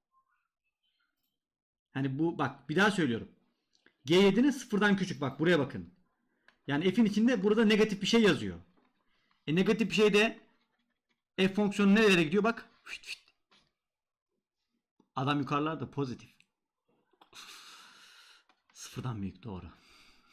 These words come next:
<laughs> Samimi söyleyeyim az kadar yanlış diyecektim ha. O alttaki mavi. Güzel soru. Bu soruya eğer yorum yapmayan varsa hakikaten arkadaşlar samimi değilsinizdir. Ben bunu samimi olarak saatlerce uğraşıp yazdıysam buna like, like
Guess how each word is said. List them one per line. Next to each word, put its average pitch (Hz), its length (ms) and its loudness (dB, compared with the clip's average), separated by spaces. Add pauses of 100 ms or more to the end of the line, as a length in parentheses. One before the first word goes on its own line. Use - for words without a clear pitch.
(1040)
<laughs> - 100 -8
Samimi 151 240 -2
söyleyeyim 135 180 0
az 135 160 -2
kadar 135 140 -4
yanlış 131 300 -4
diyecektim 117 240 -4
ha. 110 160 -8
O 135 100 -2
alttaki 143 360 -4
mavi. 120 360 -2 (1500)
Güzel 214 280 4
soru. 156 280 0
Bu 247 60 4
soruya 226 600 4
eğer 208 280 6
yorum 226 280 6
yapmayan 233 440 4
varsa 220 320 4
hakikaten 196 380 2
arkadaşlar 185 640 2 (260)
samimi 220 440 2
değilsinizdir. 131 540 0 (440)
Ben 202 260 2
bunu 202 280 2
samimi 214 320 2
olarak 185 260 2
saatlerce 185 520 0
uğraşıp 160 240 -4
yazdıysam 190 480 -2
buna 190 240 -2
like, 175 160 0
like 190 280 -4